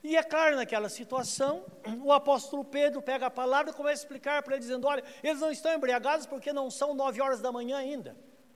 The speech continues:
Isso significa que o judeu era proibido beber vinho ou qualquer bebida alcoólica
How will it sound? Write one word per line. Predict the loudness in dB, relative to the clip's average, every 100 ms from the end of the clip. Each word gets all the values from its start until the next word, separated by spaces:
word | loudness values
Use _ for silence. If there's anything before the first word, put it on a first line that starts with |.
| -20 -20 -12
Isso | -8 -8
significa | -8 -8 -8 -6 -4 -4 -6
que | -8 -10 -10
o | -10
judeu | -10 -8 -2 -2 -2 -8 -20 -6
era | 2 4 4
proibido | 0 -2 -2 -4 -2
beber | -2 -2 0 -2
vinho | -4 -4 -4
ou | -2
qualquer | -4 -2 -2
bebida | -2 -2 -2
alcoólica | 0 4 4 2 -4